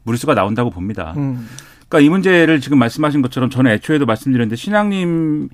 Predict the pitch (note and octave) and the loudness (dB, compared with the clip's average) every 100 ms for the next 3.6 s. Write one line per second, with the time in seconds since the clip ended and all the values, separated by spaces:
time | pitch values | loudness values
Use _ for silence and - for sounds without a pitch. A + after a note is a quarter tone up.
0 | - - _ - C#3 B2+ A#2+ A#2+ A#2 A2+ | -16 -20 _ 2 6 6 6 4 2 2
1 | D3+ C3 G#2+ G#2+ C3+ F3 A2+ G#2+ C3 A2+ | 2 2 0 0 0 -2 -2 -4 -2 2
2 | B2 A#2+ A#2 - A2+ F#2+ G#2 D3+ C#3+ G2 | 4 2 0 -4 -2 0 0 0 0 -2
3 | F2 E2 E2+ E2 F2+ F2+ | -4 -6 -6 -6 -10 -14